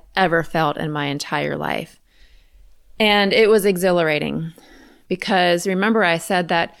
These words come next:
when I was in high school, I only felt like myself when I was playing a character, which is still so strange to say.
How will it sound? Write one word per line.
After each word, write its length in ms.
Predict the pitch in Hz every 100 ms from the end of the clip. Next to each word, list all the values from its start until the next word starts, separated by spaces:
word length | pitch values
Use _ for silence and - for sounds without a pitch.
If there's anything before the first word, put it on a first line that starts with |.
| - - _ -
when 160 | 185
I 100 | 175
was 140 | 170 170
in 80 |
high 240 | 165 185 233
school, 600 | - 185 165 156 160 175 _ _ _ - -
I 160 | 190 196
only 260 | 220 220
felt 240 | 214 202 -
like 180 | 180
myself 440 | 180 170 - 170 -
when 100 | 170
I 80 | 156
was 100 | -
playing 360 | - 175 156
a 40 | 165
character, 520 | - 233 175 - 165
which 160 | 175
is 80 | 190
still 180 | - 226
so 240 | 214 185
strange 400 | 170 175 160 156
to 60 | 156
say. 400 | - 190 156 156